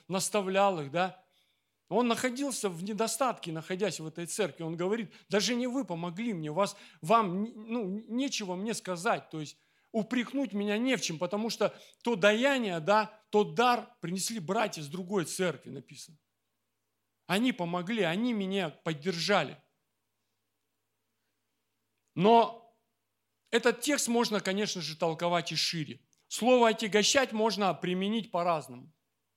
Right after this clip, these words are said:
Если мы говорим о физическом труде, говоря о подростках, о, о детях наших и каких-то обязанностях, то это нормально, это полезно, да, когда мы, а, своих детей учим чему-то,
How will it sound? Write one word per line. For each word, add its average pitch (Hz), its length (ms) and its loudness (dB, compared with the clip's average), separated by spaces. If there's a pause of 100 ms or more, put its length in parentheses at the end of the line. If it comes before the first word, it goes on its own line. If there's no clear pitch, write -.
(600)
Если 240 260 2
мы 233 160 2
говорим 214 380 4
о 170 40 -2
физическом 170 540 -4
труде, 202 380 -2 (180)
говоря 151 380 0
о 139 80 2
подростках, 156 640 0
о, 143 200 -4
о 147 200 -6
детях 226 460 -6
наших 151 340 -6 (480)
и 165 100 -4
каких-то 180 440 2
обязанностях, 180 600 2
то 196 160 6
это 214 200 4
нормально, 160 480 -4
это 165 240 -6
полезно, 190 580 0
да, 170 340 0 (200)
когда 156 320 -2
мы, 214 340 2 (400)
а, 156 240 -2
своих 165 340 -2
детей 165 300 -2
учим 170 400 -2
чему-то, 135 500 -12